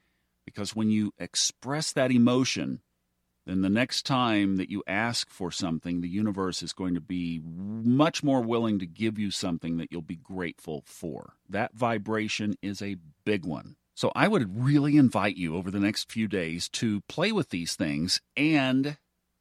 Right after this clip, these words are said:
if you get something that shows up like this, would you send me an email at thomas at subconsciousmindmastery dot com? Because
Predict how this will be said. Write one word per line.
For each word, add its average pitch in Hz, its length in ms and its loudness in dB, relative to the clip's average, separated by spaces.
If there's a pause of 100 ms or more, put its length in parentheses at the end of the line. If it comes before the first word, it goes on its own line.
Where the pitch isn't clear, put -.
if 135 200 -6
you 156 220 -6 (120)
get 165 360 4
something 175 500 2
that 156 100 0
shows 143 340 4
up 147 240 4
like 120 280 2
this, 156 480 -2
would 110 200 -2
you 190 140 -2
send 135 580 2
me 135 380 6
an 110 160 0 (160)
email 127 640 2 (260)
at - 220 -8
thomas 123 680 2
at 87 160 -10
subconsciousmindmastery 110 1600 0
dot 95 220 0
com? 107 380 -2 (520)
Because 110 260 -2